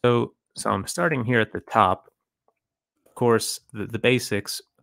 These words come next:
uh, moving down by lines. The good thing is, by default, Emacs will have these keys mapped to your, your keyboard's arrow keys. So you won't really need to worry. You can just use the arrow keys to go, you know, forward and, and,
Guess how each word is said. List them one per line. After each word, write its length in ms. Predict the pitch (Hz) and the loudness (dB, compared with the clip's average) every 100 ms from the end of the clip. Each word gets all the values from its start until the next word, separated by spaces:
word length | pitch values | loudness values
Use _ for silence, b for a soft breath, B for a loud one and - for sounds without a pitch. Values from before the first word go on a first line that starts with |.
| b b b b _ - | b b b b _ -8
uh, 180 | 95 87 | -4 -4
moving 380 | 95 113 104 98 | -2 -2 -2 0
down 260 | 104 104 | 0 2
by 140 | 95 92 | 0 0
lines. 640 | 92 92 90 - - - _ B B B _ - | 0 -2 -4 -10 -16 -20 _ B B B _ -8
The 80 | 127 | -4
good 160 | 175 | -4
thing 160 | 175 151 | -2 -2
is, 260 | 139 123 - - | -2 -2 -8 0
by 140 | 123 | 2
default, 480 | 120 - 139 131 - | 2 0 2 2 2
Emacs 480 | 123 117 110 - - | 0 2 0 -2 -2
will 140 | 110 | -2
have 340 | 104 107 101 - _ _ _ _ _ _ _ 110 | 2 0 0 -8 _ _ _ _ _ _ _ -8
these 200 | 107 - | -6 -6
keys 360 | - 113 98 | -4 -2 0
mapped 420 | 101 98 101 - - | 0 2 0 -4 -8
to 120 | 104 | -6
your, 360 | 95 92 92 | -4 -2 -4
your 200 | 104 95 | -4 -6
keyboard's 580 | 90 - 107 101 98 95 | -6 -6 -4 0 -2 -2
arrow 280 | - 101 98 | -2 0 0
keys. 500 | 90 95 85 - - - _ _ _ - | -4 -12 -12 -14 -16 -20 _ _ _ -16
So 140 | - | -6
you 120 | 107 107 | -2 -2
won't 220 | 104 - | -4 -6
really 500 | 101 98 95 95 - _ | -4 -4 -4 -8 -12 _
need 200 | 104 98 | -12 -10
to 120 | - 92 | -8 -6
worry. 520 | 92 101 95 92 - _ _ | -2 0 0 -4 -10 _ _
You 140 | - 98 | -12 -8
can 180 | 98 | -6
just 340 | 92 95 - - | -4 -4 -6 -12
use 220 | 110 101 | -8 -6
the 160 | 98 92 | -4 -4
arrow 220 | 92 95 | -2 -2
keys 360 | - 98 92 - | -4 -8 -8 -10
to 100 | 98 | -8
go, 260 | 95 90 | -4 -4
you 160 | 92 95 | -4 -6
know, 160 | 90 87 | -8 -10
forward 540 | - 101 92 92 92 | -8 -6 -4 -4 -6
and, 180 | 87 95 | -10 -10
and, 180 | 95 | -10